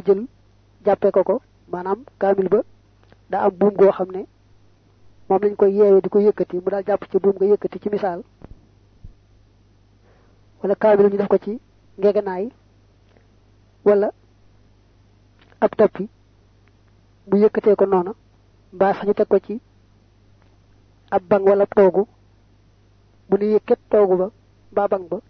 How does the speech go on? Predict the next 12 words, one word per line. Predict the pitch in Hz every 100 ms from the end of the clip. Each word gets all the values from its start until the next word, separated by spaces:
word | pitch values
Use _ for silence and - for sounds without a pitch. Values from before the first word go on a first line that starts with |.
| -
yooyu | 190
yëpp | 226 -
araam | 214 202 190
na | 180
ci | - 233 - _ _ _ 185
moom | 196
mi | 285
nga | 202
xamee | 202 190
ne | 190
amutum | 202 190 185 190 247 _ -
jàpp. | 214 175